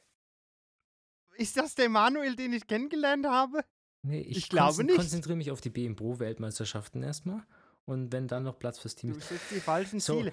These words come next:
Speaker 1: Wenn du in der Liga gut abschneidest, bist du auch bei der B M Pro W M in Eberbach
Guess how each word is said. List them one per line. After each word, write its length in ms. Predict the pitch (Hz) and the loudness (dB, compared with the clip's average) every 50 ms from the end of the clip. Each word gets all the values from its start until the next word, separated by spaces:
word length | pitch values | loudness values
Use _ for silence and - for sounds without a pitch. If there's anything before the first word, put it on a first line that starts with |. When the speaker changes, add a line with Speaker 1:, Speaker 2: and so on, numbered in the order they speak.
| - - - | -6 -10 -6
Speaker 1:
Wenn 280 | 135 160 196 226 262 262 | 0 0 2 2 2 -2
du 120 | 262 254 | -2 -2
in 140 | 240 220 208 | -4 -2 0
der 120 | 214 208 | 0 0
Liga 280 | 208 202 233 208 220 208 | 0 -2 -2 0 -2 -2
gut 260 | 208 - 190 180 - | 0 -2 -6 -4 -2
abschneidest, 520 | - 185 180 - - 196 185 185 180 165 - | -4 -4 -4 -4 -4 -4 -2 -2 -4 -6 -8
bist 180 | 175 170 - | -10 -4 0
du 80 | 175 - | 2 2
auch 120 | 185 156 | 2 0
bei 160 | 135 160 156 143 | 0 -4 -4 -4
der 120 | 147 143 | -4 -6
B 180 | 131 143 147 147 | -6 -6 -6 -4
M 140 | 143 139 131 | -4 -4 -6
Pro 340 | 127 123 151 170 185 170 143 | -6 -4 -2 -2 -2 -2 -2
W 140 | 151 160 | -4 -4
M 300 | - - 151 151 156 160 - _ _ _ _ _ _ | -2 -2 -2 -2 -2 -4 -8 _ _ _ _ _ _
in 220 | 196 220 214 226 - | -2 -2 -2 -4 -4
Eberbach 680 | - 165 160 151 - 202 160 151 - - - - 160 | -6 -6 -6 -4 -4 -2 -2 0 0 -2 -2 -2 -6